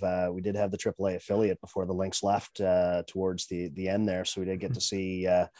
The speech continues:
Speaker 1: see a few, uh, Orioles prospects way back in the day come through here. But, uh, my story, and, and I touch upon that. If anybody, uh, wants to check out my YouTube page, um, I have a,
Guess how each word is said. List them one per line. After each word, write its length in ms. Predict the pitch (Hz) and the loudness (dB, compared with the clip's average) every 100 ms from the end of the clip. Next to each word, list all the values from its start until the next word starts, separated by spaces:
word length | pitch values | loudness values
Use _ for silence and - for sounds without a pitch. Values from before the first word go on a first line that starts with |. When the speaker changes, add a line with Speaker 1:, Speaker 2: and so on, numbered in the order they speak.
| - - - - | -20 -18 -18 -6
Speaker 1:
see 160 | - 156 | 6 8
a 60 | |
few, 440 | 135 151 160 170 160 | 8 8 10 10 10
uh, 60 | |
Orioles 420 | 127 127 131 120 117 | 8 8 8 6 4
prospects 580 | 127 120 113 120 117 | 6 6 6 0 0
way 120 | 120 123 | 2 4
back 300 | 117 113 120 | 4 4 0
in 60 | |
the 40 | 107 | 2
day 180 | 113 | 2
come 220 | 110 117 110 | 2 0 0
through 220 | - 127 | 2 4
here. 200 | 123 110 | 6 4
But, 220 | 117 107 - 120 | 4 2 2 4
uh, 360 | 110 110 87 85 | 6 6 2 4
my 180 | 151 | 6
story, 380 | 170 - 143 147 | 8 8 8 8
and, 160 | 143 123 | 6 2
and 140 | 123 | 2
I 80 | 127 | 2
touch 240 | 143 131 | 4 2
upon 280 | 117 123 113 | 2 2 4
that. 200 | 107 113 | 4 4
If 140 | 127 117 | 2 0
anybody, 480 | 110 110 104 101 98 | 2 4 4 2 2
uh, 80 | |
wants 220 | 98 120 - | 2 2 0
to 60 | |
check 220 | - 113 | -2 0
out 80 | 117 | 2
my 100 | 101 | 2
YouTube 440 | 101 104 110 110 - | 2 2 2 -2 2
page, 500 | 104 101 95 - - | 2 4 2 -2 -6
um, 460 | 101 95 98 95 85 | 0 2 2 -2 -4
I 40 | 110 | 0
have 80 | 123 | 2
a, 160 | 107 | 2